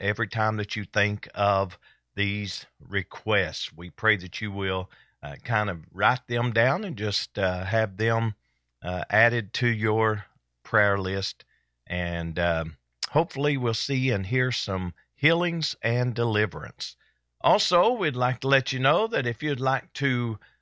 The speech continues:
listen to our radio broadcast, you can do that.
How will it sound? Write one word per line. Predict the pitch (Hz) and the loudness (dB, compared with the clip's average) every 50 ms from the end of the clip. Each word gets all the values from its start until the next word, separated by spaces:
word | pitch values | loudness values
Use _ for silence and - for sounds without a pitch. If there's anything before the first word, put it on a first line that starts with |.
| _ - | _ -8
listen | - 104 117 143 139 - 135 123 117 | -4 0 0 2 2 0 -2 -2 -2
to | - 139 139 131 | 0 2 2 4
our | 123 117 117 | 4 4 2
radio | 113 123 131 131 127 131 131 123 | 4 2 2 2 2 0 0 0
broadcast, | 98 131 131 131 127 113 - - 143 143 147 147 - - | 2 2 2 2 0 0 -2 0 0 2 2 2 0 -2
you | 151 139 | -4 -6
can | - 139 127 117 104 | -4 -4 -6 -4 -2
do | 120 135 139 127 | -2 -2 0 0
that. | 120 127 135 131 - | 0 2 0 0 -2